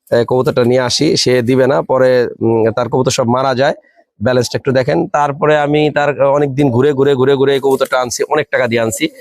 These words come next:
একটা নর কবুতর, এই দেখেন, বাঘা সিলভার কবুতর।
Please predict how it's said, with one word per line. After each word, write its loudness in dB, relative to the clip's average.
একটা -4
নর 0
কবুতর, 0
এই 2
দেখেন, -4
বাঘা 0
সিলভার 0
কবুতর। 0